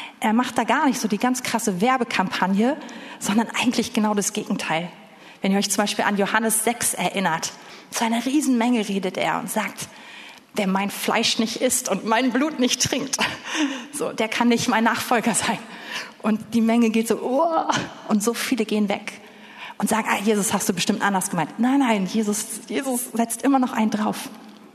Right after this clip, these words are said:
Und seine Jünger sind bei ihm geblieben, die ganze Zeit über, sind ihm gefolgt. Und an dieser Stelle redet jetzt also Jesus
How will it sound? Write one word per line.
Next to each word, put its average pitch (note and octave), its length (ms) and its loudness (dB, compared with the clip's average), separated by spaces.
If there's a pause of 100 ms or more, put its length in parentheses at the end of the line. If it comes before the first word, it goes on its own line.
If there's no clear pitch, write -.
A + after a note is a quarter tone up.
(760)
Und A3+ 200 2
seine C#4 280 2
Jünger C#4+ 320 4
sind G#3 240 0
bei G#3 160 2
ihm A3+ 200 2
geblieben, F3+ 520 -2
die G3+ 100 -4
ganze A#3+ 360 -4
Zeit - 360 -2
über, E3 260 -4 (600)
sind G#3 200 0
ihm A#3+ 140 4
gefolgt. F#3 640 -2 (1800)
Und A3+ 480 2 (1800)
an G#3+ 140 2
dieser D#4 240 2
Stelle A3 540 0 (2750)
redet A#3+ 320 4
jetzt A3 160 0
also F#3+ 200 2
Jesus G3+ 680 2